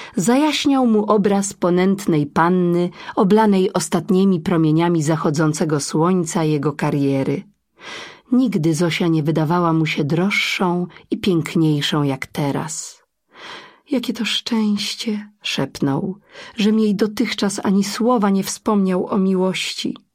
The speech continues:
Tem lepiej. Umrę z tajemnicą, której nie domyślają się ani ona, ani jej stryj,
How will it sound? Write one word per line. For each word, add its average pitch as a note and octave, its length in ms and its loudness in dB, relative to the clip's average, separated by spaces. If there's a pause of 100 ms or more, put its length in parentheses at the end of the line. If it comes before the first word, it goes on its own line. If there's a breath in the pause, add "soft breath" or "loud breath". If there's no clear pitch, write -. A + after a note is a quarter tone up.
Tem A#3 380 2
lepiej. G#3 720 -2 (520 loud breath)
Umrę C#4 400 4
z - 100 -8
tajemnicą, A3 1000 2
której G3 400 2
nie G3 140 4
domyślają F#3+ 720 2
się - 180 -2
ani E3 340 0
ona, G#3+ 560 0 (100)
ani D#3+ 320 2
jej C3+ 200 2
stryj, F#3 680 -2